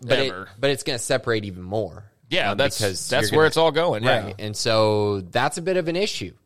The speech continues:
Speaker 1: I mean, it's a bit of a red flag. Yeah, thirty, that's good, but the S E C, when they had Texas and Oklahoma, would have been over seventy. Uh, the Big Ten adding U S C and U C L A probably would have pushed them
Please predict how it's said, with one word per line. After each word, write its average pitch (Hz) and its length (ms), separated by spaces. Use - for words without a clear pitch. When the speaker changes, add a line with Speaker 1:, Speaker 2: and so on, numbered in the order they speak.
Speaker 1:
I 107 80
mean, 117 120
it's 113 140
a 117 40
bit 131 120
of 131 120
a 127 40
red 131 240
flag. 131 340
Yeah, 127 160
thirty, 135 560
that's 120 280
good, 110 320
but 107 320
the 110 140
S 120 200
E 120 80
C, 127 280
when 120 160
they 107 80
had 110 200
Texas 113 420
and 113 100
Oklahoma, 117 540
would 110 180
have 98 120
been 107 140
over 107 240
seventy. 123 720
Uh, 101 100
the 98 80
Big 113 220
Ten 120 220
adding 110 440
U 117 160
S 107 120
C 120 160
and 107 100
U 113 80
C 107 200
L 104 160
A 120 240
probably 165 240
would 139 100
have 120 80
pushed 143 300
them 139 380